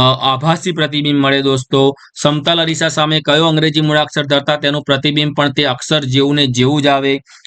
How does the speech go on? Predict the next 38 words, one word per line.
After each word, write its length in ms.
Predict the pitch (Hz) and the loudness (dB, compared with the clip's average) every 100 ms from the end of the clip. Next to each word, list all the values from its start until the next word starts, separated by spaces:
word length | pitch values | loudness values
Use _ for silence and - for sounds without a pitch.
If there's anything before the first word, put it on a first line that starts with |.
| - | -2
આમાંથી 380 | 127 135 139 135 | 0 2 0 0
કયો, 400 | 127 151 170 151 - - - | 2 2 0 -2 -10 -16 -4
અ, 220 | 127 127 | 0 2
મૂળાક્ષર 460 | 127 147 156 - | 4 2 0 0
આપણે 220 | 151 143 143 | -2 0 -2
મૂકીએ 360 | 143 135 156 | -2 0 0
તો 120 | 151 | 0
same 320 | 143 131 143 147 | -2 0 -2 -2
to 260 | 147 135 | -4 -2
same 80 | 143 | -2
આવે? 280 | 143 143 143 | 0 0 0
તો 100 | 139 | 0
દોસ્તો 400 | 135 131 139 135 | -2 0 -2 0
એમ. 320 | 143 143 131 117 - _ - | -2 -4 -6 -10 -16 _ -6
અર્ધગોળ 440 | 131 139 156 160 | -2 -2 0 2
અરીસામાં 460 | 156 156 151 151 139 | 0 0 0 0 0
ઘણે 200 | 135 143 | 0 0
દૂર 220 | 139 156 | 2 4
મૂકેલી 320 | 156 143 151 | 4 2 0
વસ્તુનું 420 | 147 135 147 143 | 0 -2 0 0
કેવું 240 | 139 151 160 | 2 0 0
પ્રતિબિંબ 500 | 156 160 151 151 143 | -2 -2 -2 0 2
મળે? 260 | 143 139 151 _ _ | 2 0 -2 _ _
તો 120 | 127 117 | 0 0
વાસ્તવિક 640 | 117 135 135 - 147 151 - | 2 -2 -4 -6 -4 -4 -2
અને 340 | 127 147 220 254 _ - | 0 2 0 -6 _ 0
નાનું. 520 | 123 143 147 143 127 | 2 2 0 -4 -4
અર્ધગોળ 400 | 139 139 160 156 | -4 0 0 2
અરીસા 280 | 156 143 156 | 0 0 -2
પર 200 | 160 151 | 0 -4
પડે 280 | - 143 147 | 0 -2 -2
કયા 260 | 147 156 | 0 0
પ્રકારનું 400 | 160 156 151 156 | 0 -2 0 0
પ્રતિબિંબ 380 | 151 139 151 147 | -2 -2 0 2
મેળવાતું, 600 | 135 135 143 139 147 131 | 4 4 2 0 -2 2
મેળવી 200 | 131 147 | 2 2
શકાતું 460 | 139 139 143 147 135 | -2 -2 -2 0 0
નથી? 360 | 127 143 139 | 0 2 0